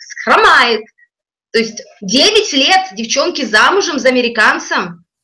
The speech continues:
так и не заговорила на английском на том уровне, чтобы ей самой там было не стыдно.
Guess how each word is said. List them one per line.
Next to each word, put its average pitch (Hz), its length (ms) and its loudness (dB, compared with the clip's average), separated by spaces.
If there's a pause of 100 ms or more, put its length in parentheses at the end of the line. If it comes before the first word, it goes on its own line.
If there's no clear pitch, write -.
(960)
так 269 240 2
и 320 60 -4
не 311 100 -2
заговорила 302 720 -2
на 247 100 4
английском 254 500 -2
на 240 160 -2
том 233 220 2
уровне, 392 340 2
чтобы 208 280 -6
ей 254 200 -6
самой 254 360 -4
там 370 180 -2
было 214 180 -4
не 269 140 -4
стыдно. 427 580 -2